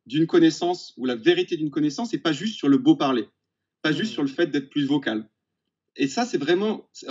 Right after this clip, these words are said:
Speaker 1: on en revient, si vous voulez, aux sophistes, euh, en Grèce antique, les sophistes versus les philosophes, ceux qui savent bien parler versus ceux qui vont essayer d'être dans la dialectique.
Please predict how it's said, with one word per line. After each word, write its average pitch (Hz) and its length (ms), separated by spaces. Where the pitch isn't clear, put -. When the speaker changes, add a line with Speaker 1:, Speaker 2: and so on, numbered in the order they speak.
Speaker 1:
on 165 140
en 180 80
revient, 160 300
si 180 120
vous 160 60
voulez, 165 220
aux 143 100
sophistes, - 720
euh, 127 260
en 139 120
Grèce 165 280
antique, 170 460
les 139 120
sophistes 170 380
versus 160 300
les 147 80
philosophes, 165 420
ceux 156 120
qui 165 100
savent 143 220
bien 160 140
parler 151 340
versus 147 340
ceux 160 120
qui 147 160
vont 135 120
essayer 147 300
d'être 135 160
dans 127 100
la 123 120
dialectique. 135 640